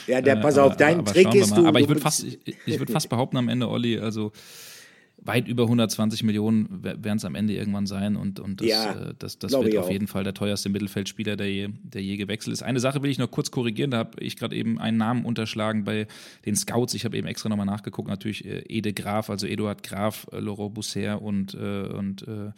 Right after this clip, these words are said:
Speaker 2: Krug, ähm, das sind also die, ähm, die drei, das Dreigestirn, was quasi in der Scouting-Abteilung zusammen mit Sebastian Kehl fahndet und sucht. Ähm, also nicht, dass wir den Eduard Graf da,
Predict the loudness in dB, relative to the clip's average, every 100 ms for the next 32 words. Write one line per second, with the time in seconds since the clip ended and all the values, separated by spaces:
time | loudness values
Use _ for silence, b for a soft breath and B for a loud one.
0 | B B B _ 0 2 2 -2 -8 -6
1 | -4 -4 -4 -6 -6 -6 -6 -6 -4 -4
2 | -4 -6 -6 -6 -8 _ _ -8 -6 -2
3 | 0 0 -4 -4 -2 -2 -2 0 0 2
4 | 0 -4 -4 -4 -4 -4 -4 -6 -8 -8
5 | -6 -6 -8 -6 -6 -4 -6 B B B
6 | -8 -2 0 0 -2 -8 -10 -6 -6 -4
7 | -4 -6 B B B _ -6 0 2 2
8 | 0 -4 -4 -4 -4 -6 -10 -4 -2 -4
9 | -4 -4 -4 -6 -8 -6 -6 -6 -6 -6
10 | -8 -10 -10 -8 -8 -8 -8